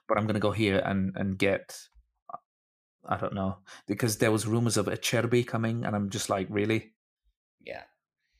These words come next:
Speaker 2: I think that, um, obviously it would be a downgrade in quality, but I think that, uh, Nikola Milenkovic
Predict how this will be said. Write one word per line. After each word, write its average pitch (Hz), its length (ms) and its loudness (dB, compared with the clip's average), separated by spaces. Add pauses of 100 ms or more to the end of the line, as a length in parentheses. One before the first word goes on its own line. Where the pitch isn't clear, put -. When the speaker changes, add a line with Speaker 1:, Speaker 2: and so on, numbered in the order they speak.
(340)
Speaker 2:
I 131 140 -2
think 175 480 -4
that, 127 320 -2 (200)
um, 117 400 -8 (920)
obviously 139 540 -2
it 123 140 -8
would 120 200 -6
be 127 180 -6
a 127 80 -10
downgrade 120 540 -6
in 107 100 -10
quality, 127 420 -4
but 107 160 -8
I 127 140 -4
think 147 380 0
that, 113 180 -6 (140)
uh, 110 500 -6
Nikola 113 360 -8
Milenkovic 113 560 -6